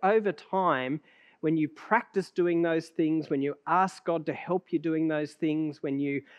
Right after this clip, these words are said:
stuff them up and then have to say sorry and ask God to help you get better at those things,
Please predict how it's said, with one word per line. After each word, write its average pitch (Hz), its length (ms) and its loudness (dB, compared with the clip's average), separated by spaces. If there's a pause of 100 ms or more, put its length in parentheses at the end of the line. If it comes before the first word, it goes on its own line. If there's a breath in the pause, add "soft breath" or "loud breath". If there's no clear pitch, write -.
stuff - 560 0
them 135 160 0
up 151 300 2
and 135 180 -4
then 147 140 2
have 143 220 0
to 143 80 -6
say 127 260 -4
sorry 151 640 -2
and 120 180 -4
ask 139 420 -4
God 143 300 -4
to 120 80 -10
help 147 260 -8
you 131 60 -12
get 127 220 -10
better 175 220 -2
at 151 140 -8
those 110 320 -12
things, 120 320 -12